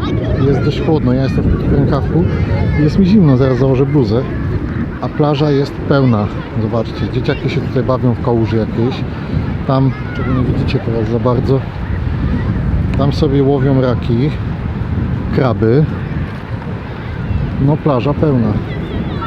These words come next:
Siedzą poubierani jak eskimosi po prostu. A w wodzie zobaczcie, ile ludzi. To chyba surferzy dzisiaj bardziej.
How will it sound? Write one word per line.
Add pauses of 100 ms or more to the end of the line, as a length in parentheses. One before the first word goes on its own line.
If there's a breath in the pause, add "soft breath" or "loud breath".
(1080)
Siedzą
poubierani (140)
jak
eskimosi
po
prostu. (120)
A
w
wodzie
zobaczcie,
ile
ludzi. (480)
To
chyba
surferzy
dzisiaj
bardziej.